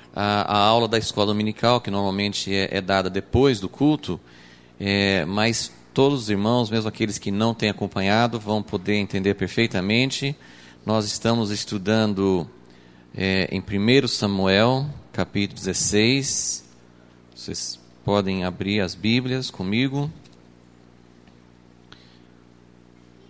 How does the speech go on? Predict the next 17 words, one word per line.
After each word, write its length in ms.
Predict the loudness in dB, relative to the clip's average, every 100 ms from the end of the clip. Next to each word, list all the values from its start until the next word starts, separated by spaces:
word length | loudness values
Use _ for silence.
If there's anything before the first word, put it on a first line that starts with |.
| -20 -20 -20 -12
Primeiro 360 | -6 0 2
Samuel 480 | 2 0 0 2 2
dezesseis, 640 | 2 0 0 2 4 4 2
nós 140 | -2
estamos 580 | -2 0 -2 -4 -6 -10 -16 -20 -20 -20 -20 -12
estudando 960 | -10 -6 -6 0 2 2 0 0 0 -4 -12
esse 720 | -4 0 0 0 0 0 -2 -6 -20 -20 -20 -14 -6
início 960 | -4 2 6 6 4 2 2 2 0 -4 -18 -20 -20 -20 -14
do 80 | -6
chamamento 880 | -2 0 2 2 4 4 4 2 -4
de 200 | -4 -6
Deus 380 | 2 6 6 4
sobre 280 | 0 0 0
a 60 |
vida 200 | 0 0
de 140 | 0 0
Davi. 580 | 0 0 0 2 2